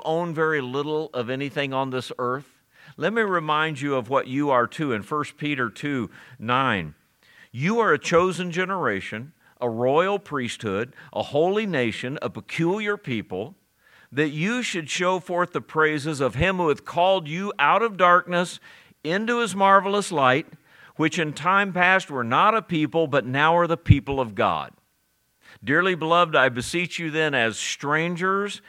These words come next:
and pilgrims. One of those words means, "I have no home," and the other word means, "I have no kin." <laughs> I don't have any home here. I don't have any kindred here.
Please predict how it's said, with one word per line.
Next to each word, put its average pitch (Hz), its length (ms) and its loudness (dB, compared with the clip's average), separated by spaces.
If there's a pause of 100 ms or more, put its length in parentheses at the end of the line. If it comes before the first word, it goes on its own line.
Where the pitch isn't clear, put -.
(320)
and 131 260 -6
pilgrims. 87 920 -4 (640)
One 139 200 -4
of 160 120 2
those 151 260 4
words 139 380 -2
means, 135 420 -4 (140)
"I 113 100 0
have 127 220 0
no 113 240 0
home," 165 560 0 (260)
and 110 160 -6
the 113 80 -2
other 151 240 2
word 139 320 -2
means, 139 380 -4 (160)
"I 113 100 -2
have 131 260 0
no 127 280 0 (100)
kin." 90 540 -4 (800)
<laughs> - 880 -20
I 107 60 -6
don't 117 40 -4
have 135 180 0
any 131 120 -2
home 165 380 2
here. 160 340 2 (180)
I 127 80 -4
don't 143 200 0
have 143 240 0
any 143 180 -4
kindred 113 500 -4
here. 90 340 -6